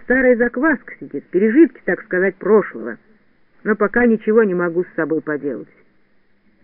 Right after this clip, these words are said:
Пестренький, которого с самого утра донимал голод, наконец не вытерпел и сказал: "Братцы, а нет ли у вас тут чего-нибудь покушать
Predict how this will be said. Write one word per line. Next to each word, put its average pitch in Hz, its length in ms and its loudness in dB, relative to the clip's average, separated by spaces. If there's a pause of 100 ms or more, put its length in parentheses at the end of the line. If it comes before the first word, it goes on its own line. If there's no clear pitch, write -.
(640)
Пестренький, 175 680 0
которого 190 460 0
с - 120 -12
самого 202 360 0
утра 202 420 -2
донимал 170 440 -4
голод, 233 380 0 (500)
наконец 208 500 0
не 185 100 -4
вытерпел 247 520 0
и 220 60 -2
сказал: 151 480 -4 (1600)
"Братцы, 190 640 -2 (1080)
а 202 120 2
нет 269 260 6
ли 214 100 6
у 208 40 6
вас 190 180 2 (100)
тут 196 200 -6
чего-нибудь 214 520 2
покушать 226 680 0